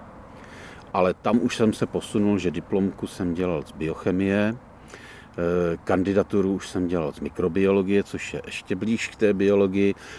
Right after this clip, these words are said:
a pak už jsem začal dělat mikrobiologii ptáků. Načež, eh, jsem se oženil,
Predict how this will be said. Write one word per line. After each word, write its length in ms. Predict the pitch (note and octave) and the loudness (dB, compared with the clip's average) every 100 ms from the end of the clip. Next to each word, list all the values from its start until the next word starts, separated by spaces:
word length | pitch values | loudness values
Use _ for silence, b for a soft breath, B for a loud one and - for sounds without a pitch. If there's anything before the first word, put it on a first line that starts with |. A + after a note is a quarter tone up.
| B | B
a 100 | - | -10
pak 240 | - F#2 - | -2 -2 0
už 120 | G2+ | -2
jsem 160 | G#2+ F#2 | -2 -2
začal 340 | F2+ - F#2 | -2 -2 -2
dělat 300 | E2+ E2+ - | 0 -2 -2
mikrobiologii 720 | D#2+ F2+ E2 F2 D#2+ D2+ C2 | -4 -2 0 0 0 -2 -6
ptáků. 720 | C2 - F#2 G2 - A2 G#2+ - - | -6 0 0 0 -2 0 -2 -4 -12
Načež, 760 | - F2+ F2 - G2+ - - | -6 -2 -2 0 0 0 -4
eh, 480 | F2 E2 E2 E2 - | -2 -2 -2 -4 -10
jsem 280 | - F#2 E2+ | -8 -4 -4
se 240 | - D#2+ | -4 -6
oženil, 760 | - - - F2 F#2+ G#2 A#2 C3+ | -6 -12 -4 0 4 6 6 4